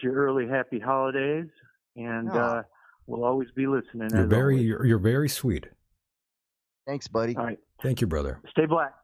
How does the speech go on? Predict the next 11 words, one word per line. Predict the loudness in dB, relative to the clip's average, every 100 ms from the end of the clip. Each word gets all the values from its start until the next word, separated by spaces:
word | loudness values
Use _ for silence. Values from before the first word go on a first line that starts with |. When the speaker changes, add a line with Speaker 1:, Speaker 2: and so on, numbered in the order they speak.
| _
Speaker 3:
Stay, | -4 0
I'm | 2 2
staying | 2 4 4
very | 4 4
black. | 0 -2 0
Thank | 0 2
you. | 0 -2 -6
Speaker 2:
<laughs> | -8 -10 -8 -12 -10 -14 -14 -18 -20 _ -18 -4
Speaker 3:
You | 0 2
know | 4 2 0
it. | -2